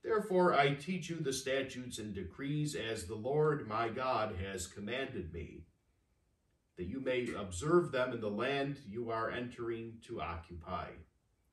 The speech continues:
Observe them carefully, for thus will give you evidence of your wisdom and intelligence to the nations, who will hear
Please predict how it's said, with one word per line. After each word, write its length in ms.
Observe 640
them 280
carefully, 720
for 140
thus 440
will 140
give 180
you 200
evidence 480
of 160
your 180
wisdom 480
and 260
intelligence 800
to 220
the 100
nations, 800
who 100
will 320
hear 560